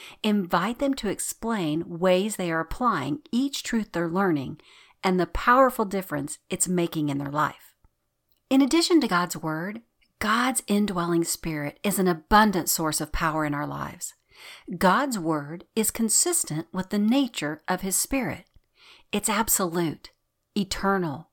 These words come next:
flawless, and infallible. Getting to know the Lord through His Word, learning His nature, His characteristics, enables us to recognize His powerful qualities that are always available to us.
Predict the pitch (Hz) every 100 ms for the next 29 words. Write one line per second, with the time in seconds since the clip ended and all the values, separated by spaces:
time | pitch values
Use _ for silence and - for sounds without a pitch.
0 | _ - 170 175 226 269 294 285 - -
1 | - 196 185 180 170 151 151 147 139 151
2 | _ _ _ - - - 175 220 285 302
3 | - 226 220 185 151 165 160 175 202 190
4 | 175 156 147 160 156 196 233 - _ 175
5 | 170 185 226 247 202 160 156 160 175 -
6 | 240 247 208 - 208 214 - 165 165 -
7 | 240 - - - - - - - - 240
8 | 233 269 302 277 220 180 - 180 170 233
9 | 254 190 160 135 147 170 196 180 - -
10 | 240 240 208 160 156 - - 190 147 143
11 | 165 - _ 208 220 - - 262 214 151
12 | 175 233 220 294 294 170 - - 139 -
13 | -